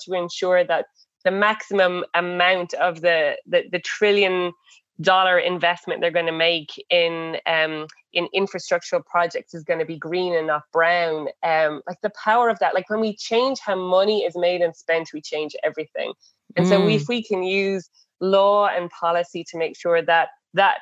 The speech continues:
Speaker 1: trillion dollars in, in China is spent in a green and sustainable way, along with what he called the miracle of the E U Green Deal, and making sure that that another trillion euros in this case is also gonna be, uh, spent in a way that's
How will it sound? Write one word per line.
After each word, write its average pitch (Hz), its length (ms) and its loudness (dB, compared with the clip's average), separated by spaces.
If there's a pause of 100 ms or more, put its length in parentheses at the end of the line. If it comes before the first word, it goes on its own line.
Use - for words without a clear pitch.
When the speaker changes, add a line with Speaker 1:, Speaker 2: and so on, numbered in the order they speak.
Speaker 1:
trillion 175 400 -2
dollars 160 460 0 (120)
in, 160 460 0 (560)
in 190 120 2
China 175 340 2
is 160 180 -2
spent 165 380 -2
in 165 140 -2
a 160 180 0
green 170 260 0
and 160 100 0
sustainable 160 600 -4
way, 160 380 2
along 175 280 2
with 175 140 2
what 175 140 0
he 160 40 -6
called 170 260 0
the 165 60 0
miracle 175 540 2
of 156 140 -2
the 165 80 -6
E 175 180 -8 (140)
U 170 100 -4
Green 165 400 -6
Deal, 170 400 0 (340)
and 175 100 0
making 170 280 0
sure 175 220 2
that 156 200 0
that 175 220 4 (100)
another 180 540 4
trillion 165 600 0 (300)
euros 175 380 2
in 165 140 -4
this 170 180 -4
case 156 320 -8
is 147 180 -14
also 220 380 4
gonna 175 220 0
be, 160 220 -4
uh, 151 180 0
spent 170 420 0
in 151 100 -6
a 151 80 -6
way 165 200 0
that's 147 220 -2